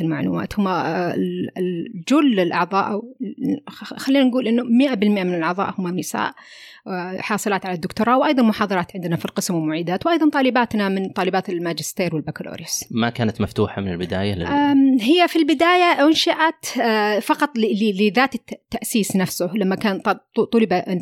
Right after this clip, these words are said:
Speaker 1: إنشاء مجموعات بحثية،
Speaker 2: مم.
Speaker 1: وبعد ذلك، آه، فتحنا باب الاشتراك من خ-، لخ-، مع عضوات خارج المجموعة.
Speaker 2: و-، و-، وجاكم عضوات من خارج المجموعة؟
Speaker 1: آه، جانا، جانا من جامعات، آه، في الرياض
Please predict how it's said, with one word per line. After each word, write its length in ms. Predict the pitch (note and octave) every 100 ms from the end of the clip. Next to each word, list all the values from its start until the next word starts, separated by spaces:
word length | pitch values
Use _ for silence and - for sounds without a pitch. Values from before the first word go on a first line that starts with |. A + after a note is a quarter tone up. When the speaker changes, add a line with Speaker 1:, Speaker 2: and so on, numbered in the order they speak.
| -
Speaker 1:
إنشاء 300 | F#3+ - G#3+
مجموعات 420 | F#3 F#3+ F3+ F#3
بحثية، 420 | E3 - F#3 F#3 - -
Speaker 2:
مم. 220 | G3+ F#3
Speaker 1:
وبعد 280 | F#3+ C4+ C4+
ذلك، 320 | D4+ C#4+ D4
آه، 120 | A#3+
فتحنا 360 | G#3+ A#3+ B3+ B3
باب 300 | G#3+ A3+ G3+
الاشتراك 1000 | F#3+ E3+ F3 E3+ F3 - - G3+ G3 -
من 100 | F3
خ-، 120 | -
لخ-، 320 | F3 F3+ F3+ - G3 F3+ - A#2+
مع 80 | F#3
عضوات 320 | F#3+ G#3 A3
خارج 280 | - F#3 D#3
المجموعة. 460 | D3 D3 D3 - D3 _ _ _ _ _ - - - -
Speaker 2:
و-، 100 | G#2+
و-، 500 | G#2 F#2+ G#2 G#2 G2+
وجاكم 360 | G#2+ G#2+ F#2+
عضوات 220 | F2+ F#2 F2+
من 60 | F2+
خارج 180 | - -
المجموعة؟ 80 | F#3+
Speaker 1:
آه، 260 | F#3+ A#3+ B3
جانا، 160 | D#3+ -
جانا 240 | - F#3 F3+
من 100 | E3+
جامعات، 500 | F3+ E3+ E3+ F#3+ -
آه، 440 | G3 F3+ F3 E3+ E3 G#3 A#3 - - A#3+
في 120 | - D4+
الرياض 320 | E4+ C4